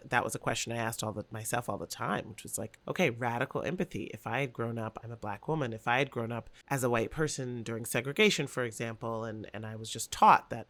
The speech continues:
there's something wrong with Black people, would I have been okay with destroying the public swimming pool rather than integrating it, which is what happened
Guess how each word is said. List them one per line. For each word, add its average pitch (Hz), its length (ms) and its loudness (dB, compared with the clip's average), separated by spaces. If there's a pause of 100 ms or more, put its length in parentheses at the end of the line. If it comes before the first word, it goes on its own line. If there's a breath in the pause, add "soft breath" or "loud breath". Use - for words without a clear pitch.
there's 127 160 0
something 123 420 0
wrong 139 460 10 (120)
with 135 240 -2
Black 113 240 -2
people, - 540 0 (100)
would 120 220 -4
I 123 300 4
have 113 640 0 (520 soft breath)
been 131 220 2
okay 156 420 2
with 120 480 -6
destroying 123 800 0
the 120 80 -6
public 123 280 -2
swimming 151 320 0
pool 110 380 4
rather 117 300 -2
than 113 120 -4
integrating - 600 -2
it, - 80 -10 (100)
which - 160 -12
is - 460 -10
what 110 140 -8
happened 123 600 2